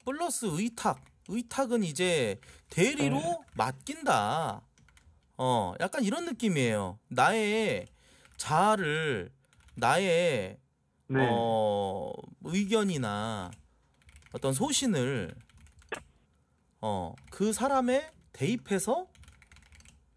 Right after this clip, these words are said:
Speaker 1: 어, 주장한다. 뭐 이런 뜻이에요.
Speaker 2: 음.
Speaker 1: 이런 기본적이고 단순한
Speaker 2: 네.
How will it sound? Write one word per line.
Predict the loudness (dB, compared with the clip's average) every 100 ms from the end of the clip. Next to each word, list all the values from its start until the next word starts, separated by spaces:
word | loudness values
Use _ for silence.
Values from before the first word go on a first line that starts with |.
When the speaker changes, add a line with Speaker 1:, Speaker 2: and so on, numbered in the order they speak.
| _ _ _ _ _
Speaker 1:
어, | -6 -4 -4 -6 -12 -20 _ _ _ _ _ _ _ _ _ _ _ _ _
주장한다. | -10 -2 0 0 0 -2 -2 -6 -10 -18 -20 -20 -10
뭐 | -4
이런 | -2 -2 -4
뜻이에요. | -2 0 2 2 0 -6 -12
Speaker 2:
음. | -20 -20 -20 -20 -20 -20 _ _ -20 -18 -8
Speaker 1:
이런 | -2 0 0 -2
기본적이고 | -2 -4 0 0 0 -6 -14 -16 -10 -8 0 0 0 -6 -4 -2 -2 -2 -6 -12 -20 -20 _ -20 -20 _ _ _ -4
단순한 | 0 0 0 0 2 2 2 -2 -6 -12 -18 _ _ _
Speaker 2:
네. | -4 0 0 -2 -8